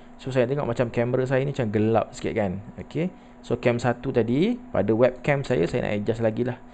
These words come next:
Saya nak filter pada color correction saya, saya nak adjust terang sikit. Ha. Okey, so kita adjust contrast dia, kita adjust brightness dia.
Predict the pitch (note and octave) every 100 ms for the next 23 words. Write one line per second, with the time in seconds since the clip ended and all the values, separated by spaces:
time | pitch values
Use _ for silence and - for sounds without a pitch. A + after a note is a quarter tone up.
0 | - - - A#2 G#2+ E2+ B2 B2 B2 -
1 | D#3 A2+ A2+ A2+ A#2 A#2 A#2 A#2 - -
2 | C3 B2 A#2+ A#2+ D#3 A#3 C4+ G3+ - A2+
3 | - G2 G#2+ G#2+ - - A2+ A#2+ A#2+ A2+
4 | G#2 A2 - - - - - G2+ A2 G#2+
5 | G#2 - - - - - - - - -
6 | - - F2+ - - - - - - -
7 | - G#2 - G#2 - G2+ A2+ A#2+ C3 B2+
8 | - - - - - G1+ - A2 A#2 A2+
9 | A#2+ D3+ F#3